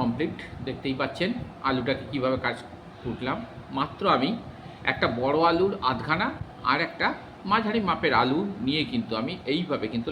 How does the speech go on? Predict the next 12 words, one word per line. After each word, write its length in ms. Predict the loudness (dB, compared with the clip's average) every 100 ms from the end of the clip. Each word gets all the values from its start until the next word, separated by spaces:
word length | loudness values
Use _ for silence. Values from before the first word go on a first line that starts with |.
| 0
লম্বা 220 | 0 0
লম্বা 180 | 0 -2 -4
করে 100 | -4 -4
কেটে 200 | -2 -4
নিয়েছি। 300 | -4 -8 -12 -14 -16 -16 -18 -18 -8 -4
এরপরে 300 | -2 2 2 2
আমরা 140 | 0 -2
কি 80 | -4 -6
কি 80 | -4
দিচ্ছি 240 | -4 -4 -2
দেখাই। 260 | -2 -2 -10 -12 -16 -18 _ _ _ _ -16 -14 -14 -16 -16 -16 -14 -4
এটা 140 | -2